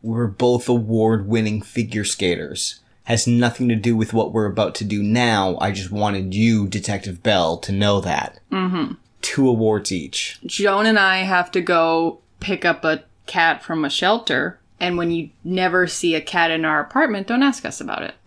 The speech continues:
Speaker 2: You know?
Speaker 1: Well, their next excuse is we have to go eat a cat, so.
Speaker 2: Ugh.
Speaker 1: Yeah.
Speaker 2: Ugh. I don't know about that one.
Speaker 1: I love eating pussy.
Speaker 2: I'm cutting that joke.
Speaker 1: <laughs> Yeah, I know.
Speaker 2: So Sherlock and Joan have to go do their thing, which is actually just they're gonna go to the hotel and see if they can find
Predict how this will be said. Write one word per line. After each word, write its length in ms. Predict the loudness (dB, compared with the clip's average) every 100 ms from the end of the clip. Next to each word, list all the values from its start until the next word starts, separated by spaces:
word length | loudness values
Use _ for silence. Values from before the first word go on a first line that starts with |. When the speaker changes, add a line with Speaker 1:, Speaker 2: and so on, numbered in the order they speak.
| _ 0
Speaker 2:
You 140 | 2
know? 120 | 4 2 0 -20 -2
Speaker 1:
Well, 180 | 2 2
their 200 | 4 4
next 280 | 4 2
excuse 480 | -2 -4 -2 0 0
is 120 | -2
we 120 | 2 2
have 100 | 2
to 100 | -2
go 220 | 0 0
eat 160 | 0 -2
a 80 |
cat, 560 | -2 0 0 -2 -6 -6
so. 340 | -2 -2 -2 -2
Speaker 2:
Ugh. 380 | 0 2 0 -6 -18 _ _
Speaker 1:
Yeah. 320 | -10 -8 -8 0
Speaker 2:
Ugh. 500 | 4 4 4 2 0 -6 _ -2
I 120 | 2
don't 140 | 2
know 80 | 2
about 200 | 2 2
that 160 | 2 0
one. 220 | -2 -6 -16 _ -8
Speaker 1:
I 120 | -4
love 280 | 2 2 0
eating 320 | 0 0 -2
pussy. 160 | -4 2
Speaker 2:
I'm 260 | 2 2 2
cutting 360 | 2 2 4
that 240 | 4 4 2
joke. 440 | 2 4 4 2
Speaker 1:
<laughs> 40 | 2
Yeah, 200 | 4 4
I 60 |
know. 360 | 4 4 4 2 -4
Speaker 2:
So 220 | -4 -2
Sherlock 480 | 2 4 6 4 4
and 140 | 2
Joan 240 | 4 4 4
have 160 | 4
to 60 | 2
go 140 | 0
do 200 | 2 2
their 180 | 2 0
thing, 680 | -2 -2 0 2 0 -2 0
which 180 | 0 2
is 120 | 2
actually 400 | 4 2 0 0
just 280 | 2 -2 0
they're 120 | 0
gonna 200 | 2 0
go 100 | 0
to 60 | 0
the 100 | 0
hotel 340 | 0 0 0
and 100 | -2
see 180 | 0 0
if 100 | 0
they 100 | -4
can 160 | -6
find 640 | -4 -2 2 2 0 -4